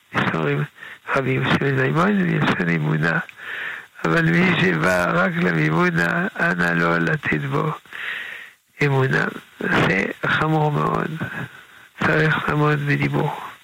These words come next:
השם יעזור שהפוליטיקאים שלנו יהיו ישרים. לא אמרתי כולם.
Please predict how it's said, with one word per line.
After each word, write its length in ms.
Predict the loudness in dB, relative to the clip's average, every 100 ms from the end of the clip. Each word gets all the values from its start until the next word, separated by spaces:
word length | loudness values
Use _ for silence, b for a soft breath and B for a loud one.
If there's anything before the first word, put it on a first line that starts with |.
| -20 -20 _ _ _ _ _ _ _ _ _ _ _ _ B B B B B B B B B B _
השם 540 | -2 2 4 4 2 0 -2 0
יעזור 840 | 2 2 2 2 2 2 -2 -6 -12 -16 -20 -20 -20 -20 -20 -20 -20 _ -16 -8
שהפוליטיקאים 1600 | -4 -4 -2 -2 -2 0 -2 0 0 2 2 0 0 0 0 0
שלנו 520 | -2 -2 0 0 0
יהיו 220 | 0 0 0
ישרים. 440 | 0 0 0 -2 -6 B B B B -2
לא 160 | 0
אמרתי 400 | 2 2 2 0
כולם. 380 | 0 2 2 0